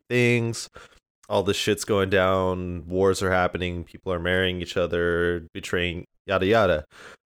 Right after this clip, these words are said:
But in the end, like, the looming threat continues to push forward and push forward and make progress.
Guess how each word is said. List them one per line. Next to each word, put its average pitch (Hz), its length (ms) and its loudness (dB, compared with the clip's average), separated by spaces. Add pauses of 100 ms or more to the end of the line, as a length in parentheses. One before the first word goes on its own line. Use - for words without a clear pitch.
But 117 140 -6
in 117 100 0
the 104 200 2
end, 101 280 2
like, 87 320 -2 (1160)
the 113 120 -2
looming 113 360 2
threat 117 380 0
continues 95 600 -4
to 85 380 -6
push - 260 -10
forward 90 400 0
and 76 100 -10
push - 160 -10
forward 90 320 -2
and 85 120 -8
make 87 220 -8
progress. 82 760 0